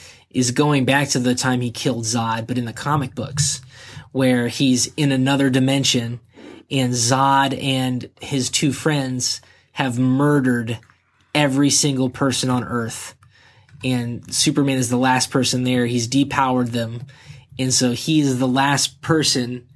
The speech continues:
who is available in that universe to deal out justice. So he is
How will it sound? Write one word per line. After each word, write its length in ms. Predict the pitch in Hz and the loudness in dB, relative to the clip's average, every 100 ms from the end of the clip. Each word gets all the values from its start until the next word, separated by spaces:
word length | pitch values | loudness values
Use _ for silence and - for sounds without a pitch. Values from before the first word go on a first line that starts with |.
| - - - _ _ | -20 -20 -20 _ _
who 500 | - 147 131 123 120 _ _ | 0 2 4 2 -2 _ _
is 200 | 131 131 - | -2 -2 -2
available 760 | 139 127 165 156 120 113 120 - _ _ _ | -2 2 2 2 -2 -4 -8 -12 _ _ _
in 140 | 135 | -2
that 120 | 139 | -2
universe 420 | 139 147 131 127 - | 0 0 0 -2 -2
to 180 | 127 117 | -2 -4
deal 440 | 120 120 147 139 | -8 -2 0 2
out 260 | 131 127 120 | 0 0 -2
justice. 720 | 127 120 - 101 - - - _ _ _ - 151 - - | -2 -2 -6 -4 -4 -6 -10 _ _ _ -10 -10 -10 -4
So 180 | 139 | 0
he 360 | 131 156 160 156 | 2 2 4 2
is 360 | 143 127 - | 2 2 0